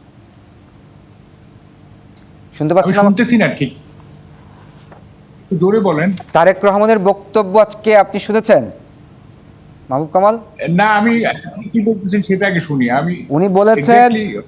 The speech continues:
Speaker 1: উনি বলেছেন নির্বাচন নিয়ে সৃষ্ট যে সংশয়, নির্বাচন নিয়ে যে সংশয় তৈরি হয়েছে সেটা,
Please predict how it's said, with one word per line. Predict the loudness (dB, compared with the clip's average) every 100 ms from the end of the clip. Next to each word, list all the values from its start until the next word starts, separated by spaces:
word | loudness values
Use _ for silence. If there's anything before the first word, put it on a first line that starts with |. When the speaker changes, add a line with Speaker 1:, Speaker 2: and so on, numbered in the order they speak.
| -10
Speaker 1:
উনি | -4 -4
বলেছেন | 0 0 0 0 -2
নির্বাচন | 0 -2 0 2 2 0 -2
নিয়ে | -2 0 -2
সৃষ্ট | -4 -10 -12 -6 -6
যে | -4 -6
সংশয়, | -4 -6 -6 -2 -2 -2
নির্বাচন | -6 -2 -2 -2 -10
নিয়ে | -8
যে | -8
সংশয় | -6 -6 -8 -6 -2 -2
তৈরি | -2 -4 -2
হয়েছে | -2 -2 -4 -6 -6
সেটা, | -6 0 2